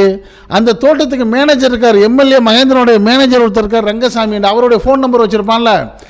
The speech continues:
அவருக்கு ஃபோன் அடிக்கிறான். "ஐயோ, என்னை மகனுங்க அடிக்கிறாங்க, கொல்றாங்க, என்னை காப்பாத்துங்கன்ன" உடனே மகேந்திரன் அதிர்ச்சி ஆயிட்டு என்ன பண்றாரு, உடனே நூறுக்கு ஃபோன் பண்ணி இந்த மாதிரி எம் எல் ஏ மகன் தோட்டத்துல வந்து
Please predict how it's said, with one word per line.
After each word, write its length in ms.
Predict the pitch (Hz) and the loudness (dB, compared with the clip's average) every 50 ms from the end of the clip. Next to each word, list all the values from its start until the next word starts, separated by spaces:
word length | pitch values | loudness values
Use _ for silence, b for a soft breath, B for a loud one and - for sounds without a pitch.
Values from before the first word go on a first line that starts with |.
| B B B | B B B
அவருக்கு 340 | - 226 269 277 269 247 | -2 0 0 0 0 -2
ஃபோன் 180 | 190 233 262 262 | -2 -2 0 0
அடிக்கிறான். 360 | 254 240 233 226 226 214 202 202 | 0 -2 -2 0 0 0 0 0
"ஐயோ, 180 | 214 254 269 | 2 2 2
என்னை 240 | 262 254 240 226 220 208 | 2 2 0 -4 -4 -6
மகனுங்க 300 | 220 233 254 254 254 247 | -6 -6 -6 -6 -6 -6
அடிக்கிறாங்க, 480 | 226 220 233 220 240 240 233 233 240 226 - | -6 -6 -8 -8 -6 -6 -6 -6 -6 -8 -4
கொல்றாங்க, 320 | 214 226 233 226 233 233 226 | -4 -4 -2 -2 -2 -4 -4
என்னை 180 | 226 226 214 | -4 -6 -6
காப்பாத்துங்கன்ன" 640 | 185 185 214 233 233 254 240 214 220 214 220 208 202 | -4 -2 -4 -2 0 -2 -2 -2 -2 -4 -4 -4 -4
உடனே 280 | 202 196 220 269 285 269 233 175 - - B B B B B B _ 165 | -4 -4 -2 -2 -2 -4 -4 -6 -8 -12 B B B B B B _ -6
மகேந்திரன் 500 | 190 226 277 311 311 311 302 285 254 240 | -4 -2 0 0 0 0 0 0 0 0
அதிர்ச்சி 280 | 233 262 262 214 254 | -2 -2 -4 -2 0
ஆயிட்டு 180 | 269 247 240 220 | 0 0 0 0
என்ன 180 | 226 220 226 220 | -2 -4 -4 -4
பண்றாரு, 320 | 214 202 220 220 233 277 | -4 -4 -4 -2 0 0
உடனே 340 | 285 254 233 240 247 269 269 262 | 0 0 0 -2 -2 -2 -2 -2
நூறுக்கு 460 | 226 226 254 285 294 339 277 240 226 | -2 -2 0 0 0 0 -2 -4 -4
ஃபோன் 240 | 170 214 247 233 226 | -4 -2 -4 -2 -2
பண்ணி 260 | 226 226 254 277 269 247 180 135 B B B B B B B | -2 -2 -2 -2 -2 -2 -4 -8 B B B B B B B
இந்த 200 | - 214 254 247 | -6 -4 -2 -2
மாதிரி 260 | 247 269 285 285 262 | 0 0 0 0 0
எம் 180 | 240 240 254 269 | 0 0 0 0
எல் 140 | 277 277 | 0 2
ஏ 120 | 269 269 269 | 2 2 2
மகன் 680 | 247 233 240 247 269 269 269 254 247 240 240 220 175 | 2 0 -2 -2 -2 -2 -2 -2 -2 -2 -2 -4 -2
தோட்டத்துல 440 | - 247 269 269 277 269 269 247 247 | 0 0 0 0 0 -2 0 0 0
வந்து 440 | 240 233 226 247 285 302 320 302 - | -2 -2 0 0 0 0 0 -2 -6